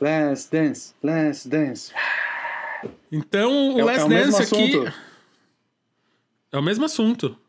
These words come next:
Speaker 2: É, acabou. Acabou
Speaker 1: A grande
Speaker 2: a
Speaker 1: pergunta
Speaker 2: série.
Speaker 1: é, a grande pergunta é: o que faremos na semana que vem?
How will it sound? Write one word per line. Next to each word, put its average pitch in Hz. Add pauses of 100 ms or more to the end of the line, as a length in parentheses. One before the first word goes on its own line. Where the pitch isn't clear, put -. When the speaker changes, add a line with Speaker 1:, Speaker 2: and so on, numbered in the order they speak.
(140)
Speaker 2:
É, 277 (420)
acabou. 208 (400)
Acabou 165
Speaker 1:
A 202
grande 170
Speaker 2:
a -
Speaker 1:
pergunta 214
Speaker 2:
série. 170
Speaker 1:
é, - (580)
a 135
grande 185
pergunta 190
é: 151
o 147
que -
faremos 233
na 220
semana 190
que 208
vem? 151